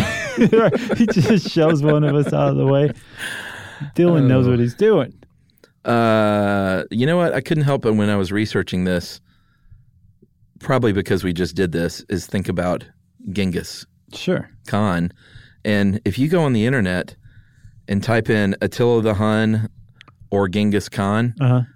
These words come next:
Speaker 2: there are so many nerdy websites where people pit, uh, fictional battles against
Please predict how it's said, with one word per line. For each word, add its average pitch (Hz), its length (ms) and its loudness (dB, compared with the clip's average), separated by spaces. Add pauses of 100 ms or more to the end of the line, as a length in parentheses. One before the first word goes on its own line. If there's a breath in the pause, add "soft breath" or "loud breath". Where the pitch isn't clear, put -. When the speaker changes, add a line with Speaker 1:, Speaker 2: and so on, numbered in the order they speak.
(260)
Speaker 2:
there 120 240 2
are 101 260 0
so 113 340 0
many 127 240 0
nerdy 107 340 2
websites 95 760 -2 (120)
where 98 180 -2
people 104 440 0
pit, - 420 -4 (840 soft breath)
uh, 90 360 -2 (1300)
fictional 113 760 -2 (140)
battles 104 500 0
against 104 580 -4